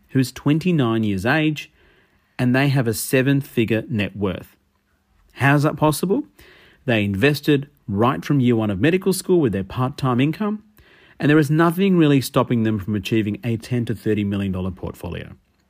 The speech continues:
And ironically, being financially free enables doctors to focus on their patient care, their passion, and their craft, their handiwork, if they're surgeons.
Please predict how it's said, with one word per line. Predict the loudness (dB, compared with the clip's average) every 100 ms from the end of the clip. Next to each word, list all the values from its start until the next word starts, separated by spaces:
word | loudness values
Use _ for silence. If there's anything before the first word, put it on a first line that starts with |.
| _ _ _ _ _ -4
And | 2
ironically, | 4 4 2 2 0 0 -8 -20 -4
being | 2 4 2
financially | 0 2 2 2 0 -2
free | -4 -2 2 4 2 0 -6 _ _ _ _
enables | 2 2 4 2 0
doctors | 0 0 -4 -4
to | -4
focus | -2 -2 -2 -4 -2
on | -2 -2
their | -4
patient | -4 -6 -4 -8 -10
care, | 0 2 4 0 -4 _ _
their | -6 -6
passion, | -4 -2 -2 0 0 -2 -6 _ _ _ -6
and | -2 -2
their | -4
craft, | -6 -6 -6 -6 -14 -20 -20 _ _
their | -6
handiwork, | -4 0 0 0 -2 -6 -10 -18 -20 _ _ _
if | -10 -4
they're | -4
surgeons. | 0 0 0 -8 -18